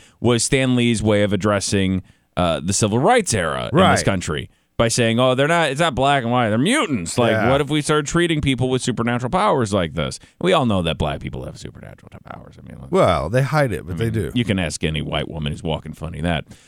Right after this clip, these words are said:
Speaker 1: Um, <laughs> But, yeah, oh, that, that, it pissed me off, though, to just save some money.
Speaker 2: Right.
Speaker 1: They went, "No, they're not really
Speaker 2: It
Speaker 1: human."
Speaker 2: totally went against everything they've been writing in all
Speaker 1: Right.
Speaker 2: these comic books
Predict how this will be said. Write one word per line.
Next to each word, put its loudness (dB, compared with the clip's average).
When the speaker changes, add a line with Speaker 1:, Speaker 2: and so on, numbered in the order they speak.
Speaker 1:
Um, 2
<laughs> -2
But, 4
yeah, 2
oh, 6
that, 4
that, 0
it -2
pissed 4
me 4
off, 4
though, 2
to 4
just 2
save 0
some 2
money. 2
Speaker 2:
Right. 4
Speaker 1:
They 4
went, 2
"No, 6
they're 2
not 4
really 4
Speaker 2:
It 4
Speaker 1:
human." 6
Speaker 2:
totally 8
went 6
against 2
everything 4
they've 4
been 2
writing 4
in 0
all 4
Speaker 1:
Right. 4
Speaker 2:
these 0
comic 2
books -2